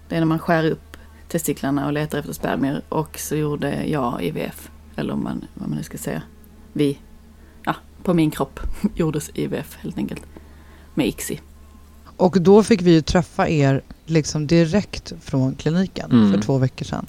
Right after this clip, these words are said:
Speaker 3: En halvtimme
Speaker 2: Och
Speaker 3: innan insättning.
Speaker 2: Ja, precis vad jag skulle säga. När vi sa hej då var det trettio minuter
Speaker 3: Mm.
Speaker 2: kvar
Speaker 3: <laughs>
Speaker 2: till er insättning. Och sen var det också då frågan om det skulle bli några till frysen.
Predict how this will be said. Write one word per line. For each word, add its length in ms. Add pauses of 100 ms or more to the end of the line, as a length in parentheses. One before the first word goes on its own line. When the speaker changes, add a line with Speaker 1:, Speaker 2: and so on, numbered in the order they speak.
Speaker 3:
En 80
halvtimme 680
Speaker 2:
Och 60
Speaker 3:
innan 480 (600)
insättning. 320
Speaker 2:
Ja, 60
precis 560
vad 120
jag 120
skulle 160
säga. 160
När 160
vi 80
sa 240
hej 220
då 260
var 120
det 100
trettio 600
minuter 360
Speaker 3:
Mm. 180
Speaker 2:
kvar 540 (220)
Speaker 3:
<laughs> 460
Speaker 2:
till 120 (120)
er 320
insättning. 800 (300)
Och 140
sen 300
var 160
det 80
också 260
då 140
frågan 520 (220)
om 260
det 80
skulle 260
bli 420 (300)
några 600
till 200
frysen. 680